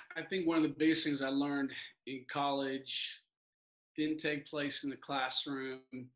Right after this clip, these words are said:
You know, I think it would be, it would be the value of, of kind of the, the mentors you connect yourself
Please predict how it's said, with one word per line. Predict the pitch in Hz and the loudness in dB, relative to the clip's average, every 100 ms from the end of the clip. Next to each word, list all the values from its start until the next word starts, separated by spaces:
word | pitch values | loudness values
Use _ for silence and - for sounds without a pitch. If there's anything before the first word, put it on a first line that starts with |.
| _ _ - _ _ _ _ _ _ | _ _ -20 _ _ _ _ _ _
You | 151 | 0
know, | 156 156 | 0 0
I | 165 | -4
think | 160 180 165 | -2 2 4
it | 165 | 4
would | 156 151 | 4 4
be, | 160 151 147 143 135 - - | 2 4 6 4 2 -6 -8
it | 160 | 2
would | 156 | 4
be | 151 | 6
the | 143 123 | 4 4
value | 143 147 147 143 143 135 | 6 8 10 10 10 8
of, | 135 131 131 135 - | 4 2 0 -4 -8
of | 131 - | -10 4
kind | 151 147 | 6 6
of | 135 - | 4 -2
the, | 135 127 120 117 - - _ - | 0 2 2 0 -6 -12 _ 2
the | 135 | 8
mentors | 147 139 139 135 | 8 8 6 4
you | 131 - | 2 -2
connect | 131 135 131 | 0 0 2
yourself | 127 - 123 | 2 2 2